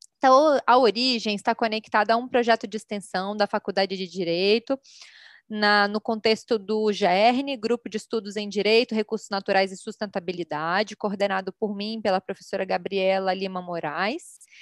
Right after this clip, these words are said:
O título do projeto é Direito, Sustentabilidade e suas interfaces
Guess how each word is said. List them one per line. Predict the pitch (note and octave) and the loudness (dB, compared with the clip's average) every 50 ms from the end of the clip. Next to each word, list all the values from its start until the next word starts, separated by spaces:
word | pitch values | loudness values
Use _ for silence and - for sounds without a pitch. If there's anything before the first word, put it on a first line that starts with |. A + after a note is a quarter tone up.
| - - - - - | -20 -20 -20 -12 -10
O | - A#3 | -10 -6
título | - - D4+ - D#4 D4 C#4+ | -4 -6 -4 -4 -4 -4 -2
do | A#3+ C#4 | -4 -2
projeto | - - B3 B3 A3+ B3 A3+ A3+ A3 - | 0 2 2 4 4 4 4 4 4 2
é | G3+ | -2
Direito, | F#3+ F3+ G#3+ G#3+ G3 G3+ G#3+ A#3+ C4+ - - A#3+ | -2 0 0 2 2 4 2 2 0 -2 -6 -10
Sustentabilidade | - B3+ A#3 - A#3+ A3+ G3+ A3 G3 G3+ G#3 G3 F#3+ - F3+ F3 G3+ G#3 A3 A#3 A#3+ G#3+ | -8 -10 -8 -6 -6 -2 -2 -2 -2 -2 -2 -4 -2 -2 -2 0 0 0 0 0 0 -2
e | A#3 | -8
suas | - - B3 A#3 A3 | -6 -2 -2 -2 -2
interfaces | G3+ A3+ A3 - A3 G3+ F#3+ - - G#3 G#3 G#3 A3 - - A3 G#3 | -2 -6 -6 -6 -6 -6 -4 -2 0 0 2 0 -2 -4 -8 -12 -12